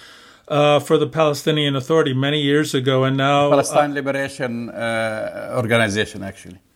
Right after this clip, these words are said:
Speaker 1: Yeah. You know, she gives a very cogent,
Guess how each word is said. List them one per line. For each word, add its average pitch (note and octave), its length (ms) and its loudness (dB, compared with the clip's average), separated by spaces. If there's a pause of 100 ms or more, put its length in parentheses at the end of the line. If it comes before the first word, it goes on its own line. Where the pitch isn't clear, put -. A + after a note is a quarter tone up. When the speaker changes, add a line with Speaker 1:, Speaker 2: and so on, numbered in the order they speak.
Speaker 1:
Yeah. D3+ 380 0 (540)
You D#3 160 -4
know, D#3+ 520 0
she E3 580 0
gives D#3 600 -2
a C#3+ 100 -2
very D#3 380 2
cogent, E3 800 -2